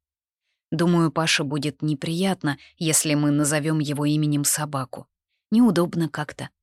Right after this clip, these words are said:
Мне не будет ни неудобно, ни стыдно. В детстве у нас было несколько охотничьих псов, одного из них звали Мишка. Мы часто ходили с семьей и собаками в лес. Ни один грибник Михаил не прибежал на зов,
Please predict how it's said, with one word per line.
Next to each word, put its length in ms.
Мне 260
не 120
будет 380
ни 120
неудобно, 560
ни 160
стыдно. 560
В 80
детстве 480
у 60
нас 200
было 220
несколько 640
охотничьих 720
псов, 400
одного 380
из 180
них 220
звали 360
Мишка. 520
Мы 140
часто 400
ходили 400
с 100
семьей 520
и 60
собаками 600
в 80
лес. 400
Ни 140
один 320
грибник 580
Михаил 640
не 140
прибежал 580
на 180
зов, 360